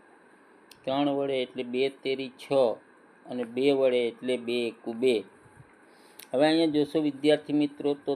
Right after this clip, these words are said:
ત્રણેયની અંદર જે કોમન હોય એવા પાંચ અને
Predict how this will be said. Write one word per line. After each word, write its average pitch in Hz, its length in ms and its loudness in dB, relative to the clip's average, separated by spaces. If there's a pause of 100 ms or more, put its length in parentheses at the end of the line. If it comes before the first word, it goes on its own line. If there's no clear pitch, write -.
(160)
ત્રણેયની 160 560 0
અંદર 143 220 0 (120)
જે 143 80 0 (120)
કોમન 131 300 -2 (100)
હોય 123 340 4 (480)
એવા 123 320 0 (100)
પાંચ 139 280 0 (3500)
અને 135 140 2